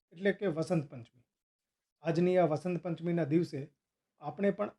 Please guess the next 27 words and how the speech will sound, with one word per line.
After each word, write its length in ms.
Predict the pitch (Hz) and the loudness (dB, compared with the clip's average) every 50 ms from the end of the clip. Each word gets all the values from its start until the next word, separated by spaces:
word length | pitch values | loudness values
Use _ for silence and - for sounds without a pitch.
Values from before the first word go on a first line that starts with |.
| _ _ | _ _
આપણા 260 | - - - 185 185 185 | -20 -10 -6 -2 -2 -2
વ્યસ્ત 460 | 170 165 147 165 196 196 - - - | -2 -2 2 4 4 4 4 -2 -10
જીવનની 440 | 165 139 160 160 175 165 165 175 175 | 0 2 4 4 4 4 4 2 0
દોડાદોડીમાંથી 960 | 151 143 156 147 160 185 175 160 160 156 160 156 147 143 139 143 151 160 170 - _ _ _ _ _ _ _ | 0 -2 0 2 4 4 4 4 4 4 4 2 2 -2 -6 -8 -12 -14 -16 -16 _ _ _ _ _ _ _
થોડી 200 | - 180 180 214 | 0 2 2 2
ક્ષણો 300 | 214 - - 170 175 175 | 2 0 -2 0 0 0
રોકાઈએ, 500 | 143 139 143 143 170 160 151 120 110 - _ _ _ _ _ _ _ _ _ _ | 0 0 -2 -2 -2 -2 -2 -4 -8 -14 _ _ _ _ _ _ _ _ _ _
પ્રકૃતિના 520 | - 175 - 185 196 196 202 208 196 202 196 | -14 -12 -4 -2 -2 0 0 0 0 0 -2
ખોળે 440 | 196 - - 170 170 185 202 - | -4 -4 -2 0 0 0 0 -4
થોડો 380 | 330 - _ _ _ 175 175 190 | -8 -14 _ _ _ -4 -2 -2
સમય 320 | 180 - - 151 170 196 | -2 -2 0 4 6 6
વિતાવીએ, 440 | 190 165 160 156 131 120 113 113 123 _ _ _ _ _ _ _ _ _ _ - | 6 4 2 -2 -6 -10 -12 -14 -20 _ _ _ _ _ _ _ _ _ _ -12
વસંતના 520 | 160 156 - 185 185 175 185 170 180 175 | -12 -4 -2 -2 -2 -2 0 0 2 2
રંગો, 460 | 151 143 147 156 165 160 151 123 - _ _ _ _ _ _ _ | 2 2 0 0 0 0 0 -2 -4 _ _ _ _ _ _ _
સુગંધ 420 | - 170 147 156 185 185 165 135 123 - _ _ _ _ _ _ | -8 0 6 6 6 6 6 2 -2 -8 _ _ _ _ _ _
અને 120 | - 214 214 | -12 -12 -12
પ્રેમને 680 | 214 - - 180 190 214 214 202 190 185 196 208 233 _ _ _ _ _ _ _ _ _ | -12 -6 -2 0 2 2 2 0 0 -2 -2 -4 -8 _ _ _ _ _ _ _ _ _
હૃદયથી 380 | 165 170 170 214 220 214 214 220 | 0 4 6 6 6 6 4 0
અનુભવીએ 480 | 180 170 180 170 147 147 117 113 113 - _ _ _ _ _ _ _ _ _ | 2 2 2 4 2 0 -2 -4 -10 -20 _ _ _ _ _ _ _ _ _
અને 100 | 175 180 | -12 -10
પ્રેમ 480 | 165 - _ - 160 180 202 202 185 170 | -10 -10 _ -6 -2 0 0 0 0 -4
તથા 280 | - _ 185 170 - 196 | -8 _ -10 -6 -6 -6
આનંદના 540 | - 156 160 175 185 202 190 165 165 175 | -6 -4 -2 0 2 2 4 2 2 0
નવા 300 | 185 170 143 151 160 196 | -2 -4 -2 2 4 4
અર્થ 260 | 220 - 180 180 175 - | 4 4 2 0 -2 -8
શોધી 380 | _ _ _ 160 156 135 156 | _ _ _ -10 -6 -4 -4
કાઢીએ. 320 | 135 135 - - - 117 | -6 -6 -12 -16 -20 -20